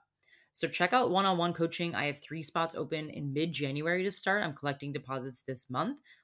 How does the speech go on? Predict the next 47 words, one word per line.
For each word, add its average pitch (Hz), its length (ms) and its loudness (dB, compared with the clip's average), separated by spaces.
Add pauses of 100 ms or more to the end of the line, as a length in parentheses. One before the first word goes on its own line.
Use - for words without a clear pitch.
We'll 147 80 -6
start 135 300 0
mid-January 135 640 -4
when 147 120 -2
I'm 127 120 -2
back 127 260 0
from 135 100 -6
the 123 60 -4
break. 214 400 4 (260)
And 170 100 0
then 170 140 4
Amplify 160 540 0
is 139 160 0
a 151 60 -4
six-month 147 600 0
mastermind 170 680 0
for 165 80 -6
the 147 100 0
two - 240 -6
point 147 280 -6
oh 139 140 0
level 127 300 -2
of 123 120 -6
podcasting. - 760 -6 (420)
So - 160 4
think 226 200 2
of 269 100 0
Amplify 170 500 4
more 147 300 2
as 139 140 -4
a 143 40 -4
classroom 147 640 0
structure 220 600 0 (220)
where 175 140 6
we're 165 140 4
all 160 240 2
following 156 360 -2
the 143 80 0
same 143 320 8
syllabus 170 680 4 (180)
and 170 140 0
we're 165 140 2
all 156 160 -2
on 151 140 -4
the 147 80 -4
same 139 280 -2
content. - 540 -6